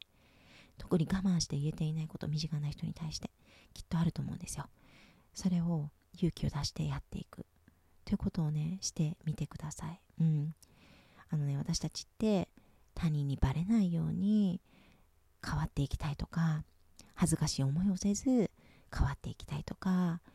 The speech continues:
そういうふうに思いがちなんですよね。でもね、なかなかそれってやっぱり難しくって、自分のダメなところだとか、あのー、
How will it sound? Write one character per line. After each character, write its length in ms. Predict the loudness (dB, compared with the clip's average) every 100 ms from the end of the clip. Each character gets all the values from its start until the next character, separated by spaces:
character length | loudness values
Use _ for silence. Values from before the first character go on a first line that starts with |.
| -20 -6
そ 160 | 0
う 40 | 4
い 20 |
う 20 |
ふ 40 |
う 40 | 4
に 80 | 4
思 220 | 4 2
い 60 |
が 100 | 2
ち 160 | 0 0
な 120 | 2
ん 120 | 2
で 100 | -2
す 140 | -4 -4
よ 80 | 0
ね。 220 | 2 2
で 80 | 0
も 100 | 0
ね、 160 | 0
な 80 | -2
か 120 | -4
な 80 | -8
か 120 | 0
そ 120 | 4
れ 60 | 2
っ 40 |
て 80 | 2
や 60 | 0
っ 20 |
ぱ 80 | 0
り 80 | 0
難 300 | -2 0 -2
し 80 | -2
く 100 | -8
っ 20 |
て、 360 | -4 -2 -2 -6 -20 -20 -6
自 120 | -2 2
分 200 | 2 0
の 100 | 0
ダ 120 | 0
メ 100 | 2
な 140 | 0
と 100 | -2
こ 100 | -6 -6
ろ 80 |
だ 140 | -6 -6
と 100 | -8
か、 220 | -12 -14 -16 -20 -20 -20 _
あ 120 | -4
の 120 |
ー、 20 | -2